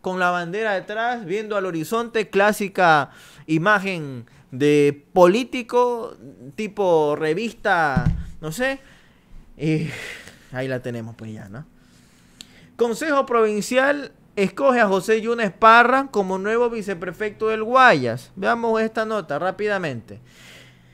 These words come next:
Dice por aquí, eh, el exalcalde de San Borondón, eh, escogido como nuevo prefe-, como viceprefecto, la mañana de este lunes veintinueve de junio.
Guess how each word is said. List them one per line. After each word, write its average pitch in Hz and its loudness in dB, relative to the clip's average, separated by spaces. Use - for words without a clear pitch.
Dice 226 0
por 196 0
aquí, 123 -2
eh, 170 0
el 226 4
exalcalde 247 2
de 269 4
San 233 0
Borondón, 202 0
eh, 151 0
escogido 226 2
como 220 -2
nuevo 262 2
prefe-, 208 2
como 185 6
viceprefecto, 202 2
la 151 0
mañana 226 0
de 240 0
este 220 2
lunes 247 2
veintinueve 220 2
de 208 -2
junio. 127 -6